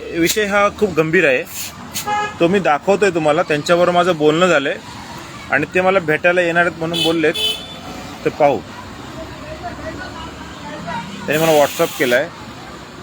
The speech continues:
त्यांचं नाव बघ, सांगतो मी, संतोष खडपे. ओके, नंबर बघा,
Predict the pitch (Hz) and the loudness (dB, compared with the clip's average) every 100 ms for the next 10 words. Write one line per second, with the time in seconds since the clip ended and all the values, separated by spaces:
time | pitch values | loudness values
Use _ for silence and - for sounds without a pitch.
0 | - 131 131 - 160 160 160 160 160 156 | -4 -4 -2 4 6 8 6 2 -6 -14
1 | - - - - 127 147 160 160 - - | -16 -18 -16 -6 0 2 4 0 -2 -4
2 | 135 135 135 135 180 - - - - - | -4 -2 -4 -4 -8 -12 -14 -14 -12 -12
3 | 523 508 494 - 523 - - - - - | -12 -12 -12 -12 -12 -14 -14 -16 -16 -16
4 | - - - - - 143 147 - 185 - | -16 -16 -16 -16 -2 0 0 2 2 0
5 | - - - - - - - - - - | -10 -18 -20 -20 -20 -20 -20 -20 -20 -18
6 | - - - - - - - - - - | -20 -20 -20 -20 -20 -18 -18 -16 -18 -8
7 | 143 151 160 107 - - - - - - | -4 -2 0 -2 -4 -16 -16 -20 -20 -20
8 | - - - - - - - - - 123 | -20 -20 -20 -20 -20 -20 -20 -20 -12 -6
9 | 180 170 110 - - - 135 135 156 170 | 0 0 0 -14 -20 -14 -4 2 4 6
10 | 170 160 180 185 | 6 4 2 0